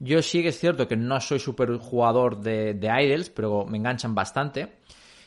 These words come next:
Y este me ha gustado mucho. Además, hay muchos sistemas de, de mejora. Es decir, aparte de, me acuerdo que, bueno, bueno, salió el Tap Titans,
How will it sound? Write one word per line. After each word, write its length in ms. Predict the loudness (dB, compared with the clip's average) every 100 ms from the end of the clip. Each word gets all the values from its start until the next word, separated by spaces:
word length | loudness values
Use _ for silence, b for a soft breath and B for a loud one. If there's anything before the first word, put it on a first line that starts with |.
| b
Y 100 | -4
este 160 | 2
me 60 | 6
ha 60 | 6
gustado 280 | 6 6
mucho. 280 | 6 2 0
Además, 280 | 2 0 -2
hay 140 | -2
muchos 280 | -2 -2 -6
sistemas 440 | -8 -4 -2 -2 0
de, 200 | -2 0
de 120 | -2
mejora. 540 | -2 2 2 2 -2
Es 140 | -10 -6
decir, 200 | -6 -4
aparte 460 | -6 2 2 2 0
de, 360 | 2 2 0
me 260 | -2 -6 -10
acuerdo 240 | -4 -4
que, 60 | -2
bueno, 180 | -2 -2
bueno, 180 | -4 -10
salió 220 | -10 -6
el 100 | -6
Tap 180 | -6 -4
Titans, 440 | -4 -4 -6 -8